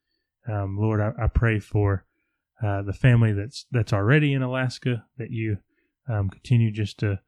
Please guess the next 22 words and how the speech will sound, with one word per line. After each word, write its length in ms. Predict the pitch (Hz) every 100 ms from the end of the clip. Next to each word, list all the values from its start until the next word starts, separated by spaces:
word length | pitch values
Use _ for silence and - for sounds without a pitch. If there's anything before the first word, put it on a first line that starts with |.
| _ _ _
sustain 680 | - 113 - 139 135 127 120
them, 380 | 120 120 117 110 - _ -
and, 360 | 107 101 98
um, 260 | 95 95 95
that 200 | 101 104
the 340 | 117 107 98 - _ _
connection 600 | - 107 120 - - 107
with, 140 | 104 - -
with 220 | 131 110
the 120 | - 95
Rose 420 | 104 117 113 107
and 180 | 101 104
them, 400 | 110 107 104 120
it 120 | 110
just 300 | 107 104 - _ _ _ _ _ _
fits 320 | - 151 -
like 180 | 147 123
a 80 | 110
glove, 640 | 101 120 123 120 117 104 - -
and 300 | 110 104 101
is, 260 | 98 95 -
um, 440 | 101 95 95 101